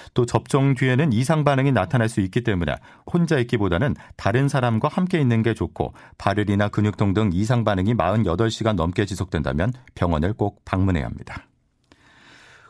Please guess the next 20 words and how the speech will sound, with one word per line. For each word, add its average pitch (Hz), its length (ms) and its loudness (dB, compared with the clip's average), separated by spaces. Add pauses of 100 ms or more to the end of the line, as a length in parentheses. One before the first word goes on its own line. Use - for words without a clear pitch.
(100)
코로나 190 280 2
일구 170 160 2
상황 131 320 2 (180)
좀처럼 117 380 2
나아지지 107 340 2
않고 98 240 0
있습니다. 71 520 -4 (120)
오히려 95 320 0
더 123 300 0
안 104 200 2
좋아지고 123 360 2
있어서 90 260 -2
걱정인데요. 76 640 -2 (400)
하루 143 180 0
신규 143 280 2
확진자 139 340 0
수는 131 340 2
휴일 175 320 0
효과가 151 300 0
사라지자 101 600 -2